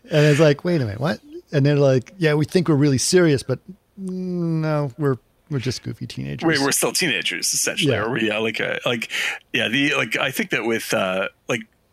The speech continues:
Speaker 2: with John Waters, John Waters has always been sort of, like, there's, there's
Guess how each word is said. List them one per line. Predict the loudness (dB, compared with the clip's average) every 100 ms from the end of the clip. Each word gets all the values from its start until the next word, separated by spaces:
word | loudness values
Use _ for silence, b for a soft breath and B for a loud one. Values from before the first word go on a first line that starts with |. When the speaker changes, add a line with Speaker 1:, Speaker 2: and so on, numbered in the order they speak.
| _
Speaker 2:
with | 0 2 0 -2 -4
John | -2 0 0
Waters, | 0 0 -2
John | -2 -2
Waters | -2 -2
has | -4 -4
always | -2 -4
been | -4 -6 -4
sort | -2 -2 -2
of, | -4 -6 -18 _ b b b -4
like, | -2
there's, | 0 -2 -4 _
there's | -6 -6